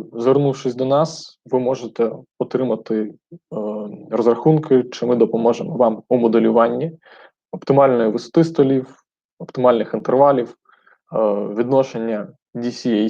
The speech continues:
C, е, яким чином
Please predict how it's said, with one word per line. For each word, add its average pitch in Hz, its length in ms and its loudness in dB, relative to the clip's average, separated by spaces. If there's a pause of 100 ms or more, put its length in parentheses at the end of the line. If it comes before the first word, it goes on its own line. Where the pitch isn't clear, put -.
C, 156 320 2 (540)
е, 104 400 0 (840)
яким 120 300 0
чином 120 460 0